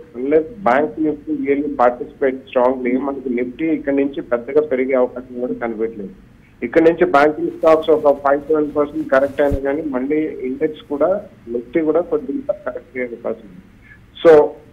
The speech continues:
index పక్కన పెట్టి strong sectors and strong companies within a sector లో కాన్సన్ట్రేట్ చేస్తే బాగుంటుంది. అటువంటి షేర్లు first price point లో తప్పకుండా కొనుగోలు చేయాలనే చెప్తున్నాను.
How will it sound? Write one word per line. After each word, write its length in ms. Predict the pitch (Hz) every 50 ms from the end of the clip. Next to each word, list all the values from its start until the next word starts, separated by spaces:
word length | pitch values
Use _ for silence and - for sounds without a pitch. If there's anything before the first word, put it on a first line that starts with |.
| - - - 123
index 420 | 131 151 175 196 190 - - -
పక్కన 280 | 156 156 - 156 160 156
పెట్టి 380 | 147 147 147 - - 170 190 - - - - - - _ -
strong 520 | - - 143 143 160 175 185 196 190 180 - -
sectors 500 | 156 139 135 - - 165 175 185 196 190 156
and 160 | 139 131 127 131 -
strong 280 | - - 143 147 160 175 170 170 -
companies 420 | 135 139 131 - 156 165 175 175 170 135 131
within 240 | 131 131 147 156 160 156
a 40 | 156 - -
sector 300 | - - - - 143 143 147 147
లో 60 | 151
కాన్సన్ట్రేట్ 680 | 151 131 123 123 123 123 - 143 139 139 131 - -
చేస్తే 260 | 120 120 120 - 156 143
బాగుంటుంది. 600 | 123 117 117 117 117 113 110 - 120 135 170 180 -
అటువంటి 600 | 113 110 - 143 151 156 156 156 160 160 147 135
షేర్లు 420 | 135 - 127 127 127 127 135 143 156
first 500 | 156 - 123 127 - - - 151 - -
price 300 | 147 139 135 135 - 139
point 260 | 123 123 117 120 139
లో 60 | 151
తప్పకుండా 560 | 147 120 117 117 - 135 123 127 127 127 139
కొనుగోలు 480 | 139 - 123 120 117 113 123 127 127 127
చేయాలనే 480 | - 120 120 117 113 107 107 110 120
చెప్తున్నాను. 500 | 127 127 113 98 - - - - - -